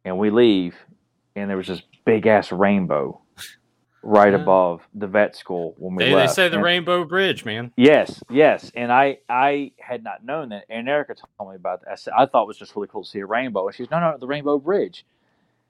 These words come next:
Speaker 1: And I took a
Speaker 2: <laughs> And you're
Speaker 1: picture of
Speaker 2: like,
Speaker 1: that.
Speaker 2: "What the
Speaker 1: So I
Speaker 2: fuck is that?" <laughs>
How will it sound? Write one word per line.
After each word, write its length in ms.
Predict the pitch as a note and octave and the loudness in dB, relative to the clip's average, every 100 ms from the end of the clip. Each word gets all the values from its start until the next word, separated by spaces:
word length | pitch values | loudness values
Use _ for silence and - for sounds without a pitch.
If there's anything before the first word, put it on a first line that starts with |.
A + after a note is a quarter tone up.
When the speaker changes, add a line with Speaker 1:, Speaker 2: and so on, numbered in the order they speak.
| _ _ _ _ - | _ _ _ _ -6
Speaker 1:
And 140 | A#2+ | 2
I 100 | B2 | 2
took 200 | A#2+ C#3+ | 2 -2
a 60 | A#2+ | -6
Speaker 2:
<laughs> 40 | F3 | -2
And 120 | F3+ | 0
you're 140 | D#3+ | 0
Speaker 1:
picture 20 | E3 | 2
of 60 | |
Speaker 2:
like, 20 | |
Speaker 1:
that. 80 | A#2+ | 2
Speaker 2:
"What 120 | C3+ | 2
the 60 | F3+ | 2
Speaker 1:
So 40 | |
I 40 | - | 0
Speaker 2:
fuck 200 | C3+ C#3 | 0 -2
is 120 | G3 | -2
that?" 340 | A3+ A3 - - | -4 -4 -6 -12
<laughs> 60 | - | -18